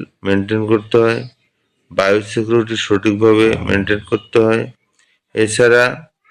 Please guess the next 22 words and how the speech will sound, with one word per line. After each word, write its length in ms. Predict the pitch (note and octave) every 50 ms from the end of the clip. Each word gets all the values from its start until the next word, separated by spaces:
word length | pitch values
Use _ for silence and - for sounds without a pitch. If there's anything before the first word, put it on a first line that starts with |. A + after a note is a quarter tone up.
| - - D5 D5 C#5+ D5 - - - - _ _ _ _ _ _
খামার 400 | - A#2 A2+ A2+ A#2 A#2+ A#2+ A#2 A#2 A#2 A2+
ম্যানেজমেন্ট 640 | G#2+ G#2+ A2 A#2 A#2 A2 A2 A2+ A#2+ A#2+ A#2+ B2 B2 C3 - _ _ _ _ _ _ _ _ _ -
সঠিকভাবে 720 | - - A2 G#2 A2 A#2+ A2+ G#2+ A2+ A#2 A#2 A2+ A#2 A#2+ A#2 C#3 C3+ C3+ _ _ _ _ _ _ _ _ _ _ _ _ _ _ _ -
পালন 220 | G#2 G#2+ A2 A2 A2
করতে 300 | G#2+ A#2 A#2+ - - - B2
হয়। 160 | A#2 A#2 A#2
যদি 280 | A2 A2+ A#2 A2 - B2+ A#2 -
সঠিকভাবে 500 | - A#2 A2+ A2+ B2 A2+ A2+ A#2 A#2 A#2 A2+ -
খামার 380 | - G#2 G2+ G2+ G2+ G#2 G#2+ G#2+
ম্যানেজমেন্ট 640 | G#2+ G#2+ A2 A2 A2+ A#2 A#2 A2 A#2 A2+ A#2 A#2 A#2 A#2+ B2+ B2+ - _ _ _ _ _ _ _ _ _ -
না 120 | A2+ A2+ A2+
করে, 300 | G#2+ - A#2+ A#2 A#2 A#2+ B2+ C#3 - _ _ _ _ _ _ _ _ _ _ _ _ _ _ _ _ _ _ _ _ _ _ _ _ _ _ _ -
সেক্ষেত্রে 600 | - - B2+ B2+ A#2+ B2+ C#3 C3+ C#3 - C3+ C3+ C3+
দেখা 240 | B2 B2 A#2+ A#2+ A#2
যায় 120 | A2+ A2+ A2+
যে 60 | A#2 A#2 A2+ G#2+
আপনার 240 | G2+ A2 A2+ A2 G#2+ -
খামারের 400 | - A2 A2 A2 A2 A2 G#2+ - -
সমস্যা 380 | - G#2+ G#2 G#2 G2+ - - G#2+
হতে 240 | G2+ G2 F#2 - F#2+
পারে। 240 | F2 - F2 F2+ - - _ _ _ - - - - - - - - - - - - - - - - - _ - _
তে 140 | _ - G2